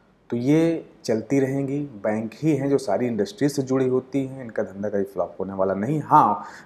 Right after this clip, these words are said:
निर्भर ये करता है कि कैसे बैंक परफॉर्म करेगी, उसके मैनेजमेंट पे, उसके ट्रेजरी पे, उसके, अ, रिटेल, अ, आय पे, सब पे निर्भर होता है, रिटेल बैंकिंग पे।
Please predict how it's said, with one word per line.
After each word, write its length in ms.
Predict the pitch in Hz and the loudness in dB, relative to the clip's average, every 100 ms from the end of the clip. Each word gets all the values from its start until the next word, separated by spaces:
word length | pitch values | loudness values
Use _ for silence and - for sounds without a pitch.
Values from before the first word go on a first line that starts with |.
| - | 0
निर्भर 300 | 135 143 165 | 2 6 8
ये 120 | 170 | 8
करता 280 | 165 - 170 | 6 4 2
है 80 | 170 | 0
कि 100 | 175 | 0
कैसे 320 | 147 131 151 | 2 2 2
बैंक 300 | 131 143 139 | 0 0 -2
परफॉर्म 340 | 127 120 117 | -4 -4 -4
करेगी, 280 | 117 131 156 | 0 0 0
उसके 200 | 139 127 | -2 -4
मैनेजमेंट 580 | 95 87 92 107 120 123 - | -4 -8 -12 -12 -12 -12 -4
पे, 80 | 127 | -2
उसके 460 | 104 - - 85 - - - - | -2 -6 -4 -6 -6 -20 -20 0
ट्रेजरी 340 | 107 101 131 | 0 4 2
पे, 180 | 131 135 | 4 4
उसके, 380 | 113 98 - 101 92 - - - - | 2 -2 -4 -2 -2 -8 -20 -20 -10
अ, 260 | 85 85 85 | -8 -8 -4
रिटेल, 540 | 95 98 117 120 117 - - 90 | -2 2 4 4 0 -4 -10 -8
अ, 180 | 90 - - - - - | -8 -8 -14 -20 -14 2
आय 200 | 90 120 | 6 6
पे, 240 | - 143 | 6 4
सब 240 | 139 139 - | 4 -2 -2
पे 100 | 156 | -2
निर्भर 280 | 107 85 - | -2 -6 -12
होता 320 | 82 - 82 | -18 -18 -18
है, 180 | - - | -18 -14
रिटेल 220 | 92 104 | -4 -4
बैंकिंग 380 | 85 85 82 - | -2 -6 -8 -16
पे। 160 | - | -16